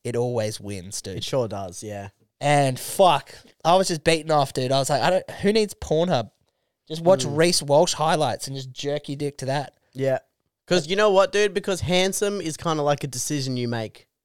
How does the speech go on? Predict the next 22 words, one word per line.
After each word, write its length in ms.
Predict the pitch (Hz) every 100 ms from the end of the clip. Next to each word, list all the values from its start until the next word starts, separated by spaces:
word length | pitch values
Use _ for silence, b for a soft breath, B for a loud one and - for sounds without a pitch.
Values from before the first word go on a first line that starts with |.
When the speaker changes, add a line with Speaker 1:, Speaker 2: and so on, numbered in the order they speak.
| _ _ _ _ _ _ _
Speaker 2:
You 140 | 147 156
make 200 | 156 151
a 40 |
decision 400 | 135 - 147 135
of 120 | 127 117
whether 260 | 117 120
or 40 | 120
not 180 | 117 -
someone 300 | - 117 110
is 140 | 104
handsome 560 | 98 123 123 110 117 107
or 40 |
Speaker 1:
Yeah, 240 | 165 143 -
Speaker 2:
not, 120 | -
dude. 100 | -
Speaker 1:
hot's 220 | 190 -
undeniable. 520 | 202 170 147 135 147
Speaker 2:
But 60 | 135
hot 340 | 117 165 214 -
is 200 | 175 143
just, 300 | 156 147 -
it's 120 | 139